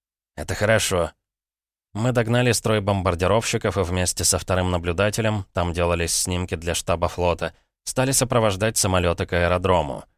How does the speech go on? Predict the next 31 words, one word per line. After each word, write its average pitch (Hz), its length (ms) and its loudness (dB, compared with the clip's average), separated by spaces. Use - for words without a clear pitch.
Добравшись 117 580 0
до 110 160 0
суши, 131 320 0
я 117 160 0
не 117 100 0
стал 110 300 4
смотреть, 101 500 0
как 87 220 -4
бомбардировщики 90 800 0
осторожно 95 720 0
по 85 180 0
одному 82 380 0
совершают 87 640 0
посадку 87 480 0
на 87 380 0
аэродроме, 87 520 0
а - 80 -2
приводнившись 113 640 0
в 90 160 -2
бухте 123 360 -2
и - 20 -2
подогнав 98 500 0
гидросамолёт 87 680 0
к - 80 -16
пирсу, 117 380 -2
где 85 180 -4
и 85 60 0
была 90 280 2
стоянка 87 560 -2
разведывательных 82 720 -2
самолётов, 87 640 0